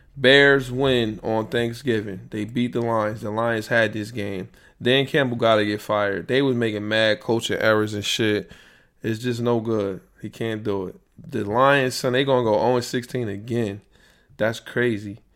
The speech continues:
And I think so. That's bad, son. Uh, they at least gonna have the number one pick. But the Bears, Matt Nagy and all of them, they fucked up all the money. So I got Mooney and I gotta start him in fantasy, but I had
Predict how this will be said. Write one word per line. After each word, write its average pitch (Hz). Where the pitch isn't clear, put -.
And 107
I 101
think 117
so. 104
That's 120
bad, 110
son. 101
Uh, 98
they 101
at 123
least 139
gonna 123
have 120
the 113
number 117
one 110
pick. 107
But 113
the 107
Bears, 135
Matt 135
Nagy 131
and 127
all 131
of 127
them, 127
they 123
fucked 131
up -
all 120
the 120
money. 107
So -
I 113
got 147
Mooney 143
and 123
I 131
gotta 127
start 120
him 120
in 110
fantasy, 117
but 107
I 120
had 117